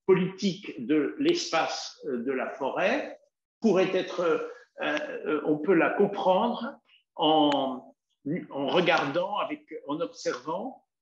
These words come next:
l'usage très curieux que fait Pixérécourt du terme pour désigner les brigands. Il les appelle, non pas, il les appelle brigands, bien sûr, c'est dans le, dans le titre même, mais il les appelle des indépendants.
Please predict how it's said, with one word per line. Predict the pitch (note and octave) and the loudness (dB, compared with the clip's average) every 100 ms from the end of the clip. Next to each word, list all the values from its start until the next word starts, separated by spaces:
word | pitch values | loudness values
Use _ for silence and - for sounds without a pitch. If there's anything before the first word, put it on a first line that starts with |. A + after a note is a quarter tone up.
| - | -4
l'usage | F#3 D#3+ G3 E3+ - | -2 2 2 2 0
très | - A3+ | -2 -4
curieux | - G3+ D#3+ D3+ E3 G3 B3+ - _ _ _ - | -2 -4 -2 -2 0 -2 -4 -14 _ _ _ 2
que | F3+ | 2
fait | - - F#3+ E3 | 2 2 4 4
Pixérécourt | - F3+ - E3+ D#3+ - - G#3+ A#3 - A#3 | 0 -6 -2 0 0 -2 -4 -2 -2 -4 -12
du | - G#3 D#3 | -12 -8 -8
terme | - F#3 F#3 G3+ A3+ - - _ _ _ _ | -4 -2 0 -2 -6 -8 -16 _ _ _ _
pour | G3 D3 | 0 4
désigner | F3+ E3+ E3 F3 F3 F3+ | 4 2 0 -2 0 0
les | D#3+ D#3 | 2 2
brigands. | - C#3 B2 D3+ G3+ - | 2 0 2 0 -2 -4
Il | E3+ F#3 | -4 0
les | F3 E3+ | -2 0
appelle, | D#3+ E3 D3+ B2 - - _ _ _ | 0 2 0 -2 -8 -20 _ _ _
non | C#3 G3 | 0 0
pas, | G3 F#3 D#3+ C#3 | 2 4 4 2
il | D3 C#3 | 0 -2
les | C3+ | 0
appelle | C#3 - C3 | -2 -2 -4
brigands, | A2 A#2 A#2+ C#3 A#2+ - _ | -4 -4 2 2 2 -8 _
bien | - | -20
sûr, | - F3 - | -4 -2 0
c'est | D3 | -2
dans | A2+ A2 | -2 -2
le, | A2 B2 G2+ - A#2 | -2 -2 -4 -8 -12
dans | G#2 - - | -14 -14 -10
le | A2 - | -8 -2
titre | A#3+ B3 - C3 | 2 2 0 -4
même, | F3 B3 F#3 - _ - - - - | -2 -2 -2 -6 _ -14 -12 -12 -2
mais | D3+ A#3 G#3 | 2 4 6
il | F3 F3+ | 4 6
les | F3 D#3 | 4 4
appelle | D#3+ A3+ G3 | 2 2 2
des | C#3+ C#3 | 4 4
indépendants. | E3 F3+ E3 - D3+ C#3 A#2+ G#2 - | 4 8 6 6 2 2 0 -2 -10